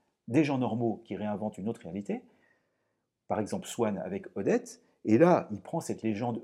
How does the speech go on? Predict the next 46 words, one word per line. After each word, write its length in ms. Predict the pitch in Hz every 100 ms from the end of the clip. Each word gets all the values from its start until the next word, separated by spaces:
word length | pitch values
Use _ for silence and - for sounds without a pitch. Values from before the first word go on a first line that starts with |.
| -
oraculaire 580 | 117 104 - 113 214
parce 140 | 233 -
que 100 | 117
son 200 | - 107
but, 180 | 170 165
en 80 |
fait, 180 | 113 196
c'est 100 | 151
de 60 | 107
montrer 280 | 113 - 190
que 80 |
c'est 160 | 101 -
ce 100 | -
qui 100 | -
se 80 | -
passe 140 | 185
dans 80 | 170
la 120 | 135
vie, 160 | 107 101
en 60 |
fait, 200 | - 85
hein. 120 | 110 151 _ _ _
C'est-à-dire 420 | - 101 104 143
que 220 | - 98 - - _ _ _ _ _
on 160 | 113 123
attend 540 | 170 170 185 151 - -
de 60 |
la 100 | 120
réalité 400 | 113 120 123 143
une 200 | 127 104
version 460 | 95 117 120 - 147
qu'on 200 | 120 110
a, 100 | 175
mais 60 | 165
on 60 |
ne 80 | -
saurait 200 | - 80
pas 120 | -
trop 100 | -
la 60 | 151
préciser. 560 | - 98 101 123 120 - - -
Et 80 | 110
quand 220 | 233 226
le 100 | 208
réel 280 | 180 170 143
arrive, 420 | 113 165 254 123